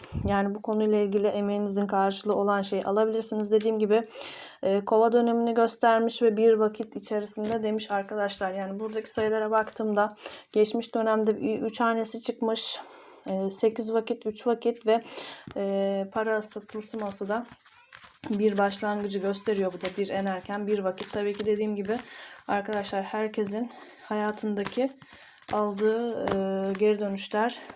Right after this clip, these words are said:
değişebilir ve inşallah en uygun zamanda alırsınız. Ve yani küsler varsa Ocak ortaları gibi,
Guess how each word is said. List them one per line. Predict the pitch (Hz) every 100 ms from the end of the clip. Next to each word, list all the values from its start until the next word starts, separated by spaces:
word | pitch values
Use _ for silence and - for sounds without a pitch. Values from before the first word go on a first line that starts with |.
| -
değişebilir | 220 208 - 214 208 214 220
ve | 208 240 247
inşallah | 226 190 185 262 _ - - - - -
en | 240
uygun | 220 202 202
zamanda | 202 202 190 196 240
alırsınız. | 220 220 214 196 185 185
Ve | 202
yani | 202 196
küsler | 190 214 - 208 208
varsa | 214 196 - 226 - - - - - -
Ocak | 220 220 220 220
ortaları | 214 220 214 214
gibi, | 208 185 196